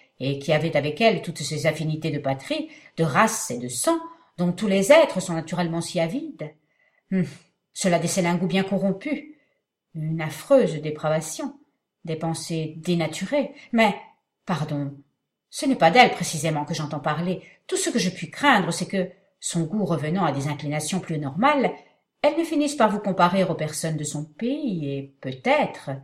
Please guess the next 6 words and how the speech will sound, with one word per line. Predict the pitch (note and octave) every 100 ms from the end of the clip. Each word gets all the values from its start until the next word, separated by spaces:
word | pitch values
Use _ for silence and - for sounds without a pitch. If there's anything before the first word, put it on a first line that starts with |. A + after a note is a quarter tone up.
| _ _ _ _ _
par | C#3 -
se | C#3
repentir. | B2+ C3+ E3 - D#4 E3+ - _ _ _ _ _ _ _ _ _
Othello. | C#3 C3 - A#2+ - _ _ _ _ _ _ _ G#3+
Adieu, | G#3 F3 G#3
adieu. | A#3 F3